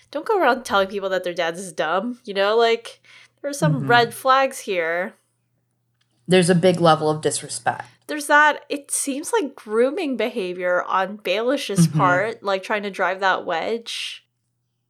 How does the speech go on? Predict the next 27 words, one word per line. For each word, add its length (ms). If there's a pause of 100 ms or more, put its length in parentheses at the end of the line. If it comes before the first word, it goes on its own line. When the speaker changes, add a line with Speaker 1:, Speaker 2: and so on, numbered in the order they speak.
(340)
Speaker 1:
and 240
trying 200
Speaker 2:
Yeah, 60
Speaker 1:
to 80
Speaker 2:
absolutely. 800
Speaker 1:
be 200
where 240
that 240
self-confidence 1040
for 100
Sansa 400
comes 240
from, 360
because 280
she's 200
not 160
getting 200
it, 120
I 80
guess, 240
from 240
the 140
other 160
adults 340
in 80
her 100
life. 520